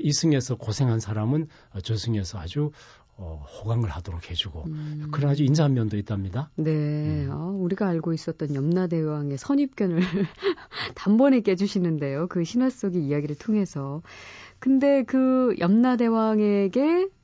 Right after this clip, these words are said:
Speaker 2: 스카우-, 요즘 말로 스카우트해서 저승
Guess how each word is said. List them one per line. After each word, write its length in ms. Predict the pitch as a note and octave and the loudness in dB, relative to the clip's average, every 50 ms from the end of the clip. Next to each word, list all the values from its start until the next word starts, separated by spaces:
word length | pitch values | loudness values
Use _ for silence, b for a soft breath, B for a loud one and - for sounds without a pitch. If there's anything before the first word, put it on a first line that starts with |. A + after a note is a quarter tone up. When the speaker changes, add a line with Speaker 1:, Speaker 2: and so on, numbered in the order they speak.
| _ _ _ | _ _ _
Speaker 2:
스카우-, 560 | - - - - - - G#4+ F#4+ C4+ - - G3 | -20 -16 -12 -10 -2 0 2 2 2 2 2 2
요즘 240 | G#3 A3 A#3 A#3+ G#3+ | 4 4 6 4 4
말로 240 | G3 F3 D#3 D3+ | 4 2 2 -2
스카우트해서 920 | C#3+ - - - - - D#4+ C#4+ - - G3 F3 E3+ - D3+ C3 B2 A#2+ - B B B B B B B B B | -4 -6 -10 -6 -2 0 0 0 0 0 0 0 0 -2 -4 -4 -4 -6 -10 B B B B B B B B B
저승 600 | - - - G3+ A3 A3 - - D#4 D#4 D4 | -4 0 2 4 4 4 4 4 4 4 2